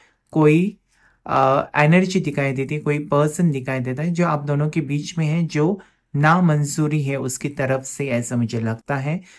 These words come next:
जानने की कोशिश करेंगे। एंजल्स प्लीज बताएं, Queen of Wands क्यों आई है एनर्जी यहाँ पर? Queen of Wands की एनर्जी यहाँ पर क्यों आई है? एंजल्स प्लीज बताएं। एंजल्स से यूनिवर्स प्लीज गाइड करें।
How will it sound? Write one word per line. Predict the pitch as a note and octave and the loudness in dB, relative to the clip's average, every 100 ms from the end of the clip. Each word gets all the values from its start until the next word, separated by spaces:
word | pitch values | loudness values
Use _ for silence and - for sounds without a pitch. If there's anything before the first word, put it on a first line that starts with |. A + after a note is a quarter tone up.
| _ D3 | _ 2
जानने | E3 E3+ F3 | 4 6 4
की | F#3+ | 0
कोशिश | F3+ D3 D3 E3 D#3 | 2 0 0 -4 -4
करेंगे। | - C3+ C#3 E3+ G3 - - - | -2 -2 0 -2 -4 -10 -10 2
एंजल्स | F3+ F#3 G#3 G#3 | 4 6 4 2
प्लीज | F#3 F#3 F3+ | 2 2 2
बताएं, | C#3+ C3 C#3 C#3 | -2 0 -2 -2
Queen | - D#3 E3 | 0 2 4
of | D#3 C#3 | 2 0
Wands | C3 B2+ B2+ C#3+ C#3+ | 0 2 2 0 -6
क्यों | - D3+ C#3 | -6 -4 0
आई | A#2 A#2 | 2 2
है | A#2+ - | 0 -2
एनर्जी | A#2 A#2 B2 A#2+ | -2 -2 -2 -2
यहाँ | A2 | -2
पर? | G#2+ C3 F#3 - _ _ - | -4 -8 -8 -12 _ _ 0
Queen | E3 F3+ F3 | 4 6 4
of | D3 | 0
Wands | C3+ C#3 D3+ | -2 -2 -4
की | - | -4
एनर्जी | C3 B2+ B2+ B2+ | -2 -2 -4 -6
यहाँ | C#3+ B2+ A#2+ | -4 -2 -2
पर | B2 | -6
क्यों | A#2+ C#3+ D3 | -8 -6 -4
आई | C3 A#2+ | -2 -2
है? | B2+ C#3+ - | -2 -6 -6
एंजल्स | B2+ B2 B2+ B2 - | -6 -4 -4 -6 -8
प्लीज | B2 B2+ B2+ | -6 -6 -4
बताएं। | A#2 A2+ A#2 C3 F3 _ _ _ _ _ _ _ _ _ | -6 -2 -2 -2 -6 _ _ _ _ _ _ _ _ _
एंजल्स | D3 D3 D3 D#3+ | -4 -2 0 -2
से | D3+ | -2
यूनिवर्स | C3 B2+ B2+ B2+ B2+ | -2 0 0 -2 -4
प्लीज | C#3+ C#3+ C#3+ | -6 -6 -4
गाइड | B2+ A#2 A2+ | -2 -2 -2
करें। | B2 B2+ E3+ | -4 -4 -6